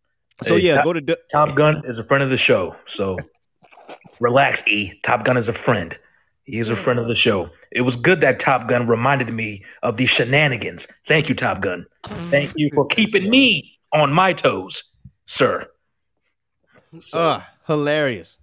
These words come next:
Speaker 1: Hilarious, man. But yeah, orange phoenix media dot com. Click on,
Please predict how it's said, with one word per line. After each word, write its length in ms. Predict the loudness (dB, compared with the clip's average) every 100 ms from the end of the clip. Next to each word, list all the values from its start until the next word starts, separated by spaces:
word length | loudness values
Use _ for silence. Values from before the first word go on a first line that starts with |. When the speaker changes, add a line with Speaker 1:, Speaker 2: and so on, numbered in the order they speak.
| _
Speaker 1:
Hilarious, 580 | -8 -4 0 -2 -2 -8
man. 380 | -6 -4 -4 -8 -8
But 140 | -4
yeah, 160 | -4 -4
orange 240 | 0 0 0
phoenix 240 | -4 0
media 220 | 0 2
dot 220 | 2 0
com. 360 | 2 2 2 0 _ _ -20 _ _
Click 240 | -2 -2 -2
on, 300 | -6 -2